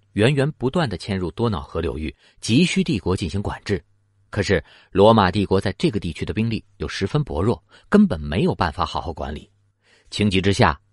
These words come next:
罗马当局就又停止了移民计划。公元三百七十七年，其实也就是在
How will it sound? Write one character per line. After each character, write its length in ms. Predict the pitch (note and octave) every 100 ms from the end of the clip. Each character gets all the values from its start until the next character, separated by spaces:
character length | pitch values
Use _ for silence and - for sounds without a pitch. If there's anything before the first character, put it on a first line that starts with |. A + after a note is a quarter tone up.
| _
罗 160 | F#2+ G2
马 120 | F2
当 200 | G2+ A#2
局 240 | F2 G#2 - -
就 120 | B2+
又 140 | A2 F2+
停 400 | - F#2 D3+ G3+
止 120 | C#2+
了 120 | D2
移 160 | C#2 C#2+
民 160 | C#2+
计 140 | E2 D2
划。 200 | - - _ _ _ _ _ _ _ _
公 180 | - A2
元 140 | G#2+
三 160 | G2+ A2
百 100 | F#2
七 160 | - A2
十 120 | G2+
七 160 | A#2
年， 240 | G2 D2+ D#2 _ _ _ -
其 140 | G#2
实 240 | F#2 E2 - - -
也 160 | G#2+ G#2+
就 120 | D#3+
是 100 | B2
在 160 | G#2